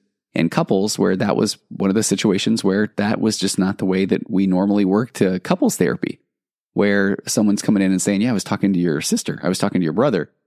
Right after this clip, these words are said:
I was talking to my friends at work." And it was all about, I was talking about them about you.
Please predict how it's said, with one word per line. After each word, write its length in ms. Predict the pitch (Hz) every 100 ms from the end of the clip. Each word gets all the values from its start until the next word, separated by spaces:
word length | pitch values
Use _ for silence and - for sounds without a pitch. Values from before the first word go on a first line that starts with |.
| _ _ -
I 40 |
was 80 | 92
talking 200 | 104 104
to 40 |
my 120 | 95 85
friends 220 | 104 95
at 120 | 85
work." 380 | 113 120 - - -
And 160 | 95 98
it 100 | -
was 160 | 92
all 280 | 101 135 127
about, 360 | 101 95 95 -
I 80 | 101
was 100 | 101
talking 180 | 139 143
about 140 | 123
them 100 | 120
about 260 | 107 104 92
you. 500 | 110 151 107 98